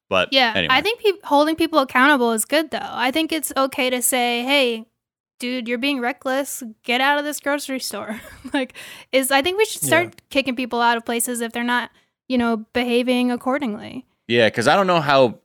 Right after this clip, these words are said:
Speaker 1: I don't know how pervasive it is, like, across the state, but I know in L A, like, it's pretty much like, "Yo, don't come in here if you are unmasked." Like, it's just
Speaker 2: Yeah.
Speaker 1: like, "You
Speaker 3: Yeah.
Speaker 1: need to, I'm sorry,
Speaker 3: No
Speaker 1: you"
Speaker 3: mask, no service
Speaker 1: Yeah.
Speaker 3: is
Speaker 1: So,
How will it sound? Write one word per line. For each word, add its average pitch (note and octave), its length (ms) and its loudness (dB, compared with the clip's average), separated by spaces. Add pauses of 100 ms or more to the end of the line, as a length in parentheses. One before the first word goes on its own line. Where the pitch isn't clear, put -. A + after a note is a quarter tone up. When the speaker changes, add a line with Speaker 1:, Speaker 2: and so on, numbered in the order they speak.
Speaker 1:
I A2+ 100 2
don't D3+ 120 2
know C3 120 2
how A2 180 2
pervasive G2 560 0
it F2+ 80 -2
is, F2+ 320 -2
like, F2+ 240 -2
across E2+ 400 0
the F2 100 -8
state, A2+ 300 2
but G2 140 -2
I G#2+ 80 4
know G#2+ 160 2
in F#2+ 100 2
L F#2+ 280 4
A, B2 160 6
like, F2+ 180 4
it's F#2+ 140 -4
pretty G#2 220 0
much F#2+ 220 -4
like, F2 180 -2
"Yo, G#2+ 120 2
don't G#2+ 140 2
come A#2 180 0
in A2+ 100 2
here F#2 300 0
if E2 180 -6
you F#2+ 200 -4
are F2 260 2
unmasked." F2 800 -4 (180)
Like, E2+ 260 -10 (140)
it's E3+ 120 -10
just - 140 -2
Speaker 2:
Yeah. - 40 -4
Speaker 1:
like, E2+ 260 -2
"You G3+ 160 2
Speaker 3:
Yeah. D3+ 180 6
Speaker 1:
need A#2 100 -2
to, - 100 -4
I'm G2 100 -2
sorry, D#3 260 4
Speaker 3:
No D3 60 4
Speaker 1:
you" C#3+ 60 4
Speaker 3:
mask, - 280 -2
no D3+ 180 2
service C3+ 500 0
Speaker 1:
Yeah. F#3 280 2
Speaker 3:
is G#2 200 -12
Speaker 1:
So, - 300 0